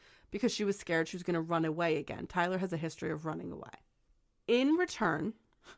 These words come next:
Tyler picks up the phone and calls the police herself. She pretends to be her mother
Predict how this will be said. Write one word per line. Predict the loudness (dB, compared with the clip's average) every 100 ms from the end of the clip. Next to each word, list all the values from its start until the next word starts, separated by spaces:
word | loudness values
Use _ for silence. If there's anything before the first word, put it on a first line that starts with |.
| _ _ _ _ _ _
Tyler | 0 4 4 4
picks | 0 -2
up | -2
the | -2
phone | 2 2 2
and | 0 -4
calls | -2 -2 -2
the | -4
police | -8 -4 -4 -4
herself. | -8 -8 -8 -8 -14 -20 _ _ _ _ _
She | -8 -2 0 0
pretends | 0 -2 0 2 2 0
to | -4
be | -2 0
her | 2
mother | 2 0 0 -2